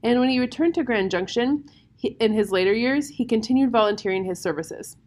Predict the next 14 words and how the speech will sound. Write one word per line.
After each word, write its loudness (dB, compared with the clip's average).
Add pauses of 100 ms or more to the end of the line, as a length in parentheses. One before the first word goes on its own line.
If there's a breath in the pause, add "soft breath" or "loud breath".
(400 soft breath)
Roland 4
passed -4
away 2
in 0
October 0
of -4
two -8
thousand -2
two 2
at -6
the -4
age -2
of -6
eighty. -6